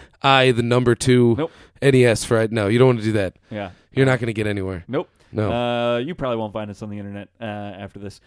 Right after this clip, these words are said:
Speaker 2: Yeah, subscribe to us on iTunes, leave us ratings, comments, whatever. Uh, you can find us on Facebook. Just search I Like to Movie Movie. Um, you can find me on Twitter at Philadelphia. It's with an F.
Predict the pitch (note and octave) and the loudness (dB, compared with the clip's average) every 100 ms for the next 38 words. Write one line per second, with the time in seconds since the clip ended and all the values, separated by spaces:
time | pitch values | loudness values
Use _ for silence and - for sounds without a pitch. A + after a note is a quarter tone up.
0 | _ _ D#3 D3+ - D3 - G3 F#3+ F#3 | _ _ -2 -2 -6 -12 -6 -4 -4 -4
1 | F#3 F3+ F#3 F#3 D3+ E3 D3+ D3+ D3+ D3+ | -4 -6 -8 -12 -10 -10 -8 -6 -6 -8
2 | C3 D3 D3 C3+ C#3+ C#3+ C#3 C3 A#2+ A#2+ | -8 -6 -6 -10 -8 -6 -6 -8 -6 -4
3 | A#2 A#2 A#2 A2+ A#2 A#2+ C#3 C3 B2+ A2+ | -2 -2 0 0 -2 -4 -6 -6 -8 -8
4 | D#3+ E3 F#3+ F#3 - - - C#3+ D#3 D3+ | -8 -6 -8 -10 -14 -20 -16 -12 -8 -6
5 | D3 D3 D3+ D#3+ D#3 E3+ G#3+ A#3 - _ | -6 -8 -10 -10 -10 -8 -8 -10 -16 _
6 | _ - A#2+ B2 A#2+ A#2+ A#2+ A#2 A#2+ B2+ | _ -8 -4 -2 -2 -2 -4 -6 -8 -6
7 | B2+ B2+ B2 C#3+ C#3+ C#3+ C#3+ C3 A#2+ B2 | -4 -4 -4 -4 -6 -6 -6 -6 -8 -10
8 | A#2+ A#2 A2+ A#2+ - A2 C3 D3 - | -6 -6 -6 -10 -10 -10 -8 -10 -14